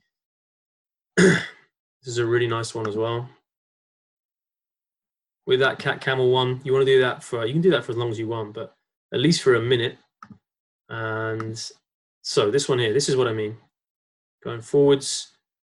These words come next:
very gently, and you see I'm still in one plane of movement,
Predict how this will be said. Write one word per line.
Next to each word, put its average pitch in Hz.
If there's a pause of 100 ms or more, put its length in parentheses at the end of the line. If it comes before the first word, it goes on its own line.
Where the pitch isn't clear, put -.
(140)
very 131
gently, 120
and 131
you 120
see 139
I'm 113
still 143
in 131
one 139
plane 139
of 117
movement, 156